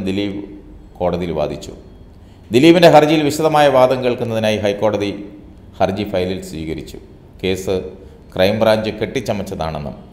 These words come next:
അന്വേഷണ ഉദ്യോഗസ്ഥർ മനഃപൂർവ്വം തന്നെ വേട്ടയാടുകയാണെന്നും ഇതേ കേസിൽ മുൻകൂർ ജാമ്യാപേക്ഷയിൽ വാദം കേൾക്കുന്നതിനിടെ ദിലീപ്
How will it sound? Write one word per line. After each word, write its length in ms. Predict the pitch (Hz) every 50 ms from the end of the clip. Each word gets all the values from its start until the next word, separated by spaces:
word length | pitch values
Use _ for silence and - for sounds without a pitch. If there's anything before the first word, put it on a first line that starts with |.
| - - - - - - -
അന്വേഷണ 340 | 95 110 120 120 113 - - 117 113
ഉദ്യോഗസ്ഥർ 500 | 107 101 113 110 104 110 104 - 110 107 101 - - - - - 87
മനഃപൂർവ്വം 600 | 101 113 127 - - 151 147 131 120 104 82 - - - - - - - - - - -
തന്നെ 240 | - 110 123 135 135 135 127 - - -
വേട്ടയാടുകയാണെന്നും 920 | 110 123 127 123 151 135 127 120 120 113 113 110 104 101 101 98 98 98 98 98 - - - - - 87
ഇതേ 160 | 98 120 127 131 -
കേസിൽ 320 | 127 117 110 - 113 110 107 - - - - - - - -
മുൻകൂർ 320 | 101 110 113 113 123 123 113 104
ജാമ്യാപേക്ഷയിൽ 760 | 110 107 107 110 107 107 101 104 101 101 - 107 98 95 92 - - - - - - 87
വാദം 260 | 90 98 104 110 107 95
കേൾക്കുന്നതിനിടെ 680 | 98 98 98 98 107 98 98 95 95 95 95 92 87 82 - - - - - - - - - 78 85
ദിലീപ് 340 | 90 85 95 95 87 -